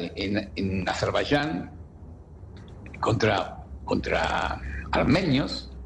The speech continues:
Es un genocidio contra armenios en el dos mil veintitrés. Hamas cometió un genocidio contra israelíes en el, en el ataque que hizo ahora en el siete de octubre,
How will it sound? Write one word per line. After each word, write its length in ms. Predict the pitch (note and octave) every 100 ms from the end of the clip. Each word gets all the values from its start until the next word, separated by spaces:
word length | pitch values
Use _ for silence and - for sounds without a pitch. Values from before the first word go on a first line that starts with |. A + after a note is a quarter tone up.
| - -
Es 140 | E2+ F#2
un 100 | F#2+
genocidio 460 | F#2+ F#2 - B2+
contra 180 | A#2+ G#2+
armenios 380 | F2+ A#2 C3 B2
en 40 |
el 60 | G2+
dos 100 | F#2
mil 80 | G#2+
veintitrés. 520 | G#2+ - E3 F#3 - - - - - - -
Hamas 540 | - - E3+ B2+ A2
cometió 340 | - G#2+ F#2+ B2+
un 60 |
genocidio 560 | B2 - G2+ - D#3+ C3+
contra 280 | G2 F#2+ F#2
israelíes 720 | F2+ G2+ C#3+ E3+ F#2+ - - - - - - - - - - - - -
en 160 | G2 F#2+
el, 300 | F2+ F2 E2+ - - - - -
en 100 | G2
el 60 |
ataque 340 | F#2 - C3+ A2
que 60 |
hizo 160 | A#2+ A#2+
ahora 160 | A2+ G#2
en 80 |
el 40 | -
siete 180 | - G2+
de 60 |
octubre, 500 | - - B2+ A#2+ -